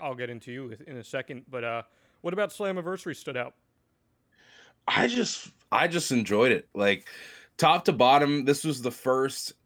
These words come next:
Speaker 2: Impact, like, pay-per-view that I think I've watched in years, top to bottom. Um, at
Speaker 1: I
Speaker 2: least watched, like, live when
Speaker 1: Well,
Speaker 2: it was
Speaker 1: and I know
Speaker 2: going.
Speaker 1: back in the day you were a big T N A guy.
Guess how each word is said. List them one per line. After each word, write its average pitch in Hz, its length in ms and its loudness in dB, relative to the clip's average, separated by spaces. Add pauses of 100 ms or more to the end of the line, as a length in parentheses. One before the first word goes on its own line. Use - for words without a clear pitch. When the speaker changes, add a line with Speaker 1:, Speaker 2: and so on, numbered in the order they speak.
(100)
Speaker 2:
Impact, 120 720 0
like, 101 300 -4
pay-per-view 104 520 -2
that 95 140 0
I 98 100 2
think 98 260 -4
I've 95 200 2
watched 92 520 0
in 95 360 -6
years, 101 640 0 (500)
top 107 260 4
to 113 100 2
bottom. 113 560 2
Um, 95 500 -2
at 143 120 2
Speaker 1:
I 175 40 6
Speaker 2:
least 196 240 4
watched, 120 400 4
like, 107 200 2
live 90 520 2
when 92 100 -2
Speaker 1:
Well, 180 100 0
Speaker 2:
it - 20 -6
was 87 80 -10
Speaker 1:
and 160 160 0
I 170 60 4
know 196 100 2
Speaker 2:
going. 170 100 0
Speaker 1:
back 156 220 0
in 151 60 -8
the 135 80 -6
day 143 180 -4
you 123 100 -6
were 117 100 -6
a 113 40 -14
big 127 240 -8
T 123 160 -12
N 110 100 -14
A 110 140 -12
guy. 135 300 -12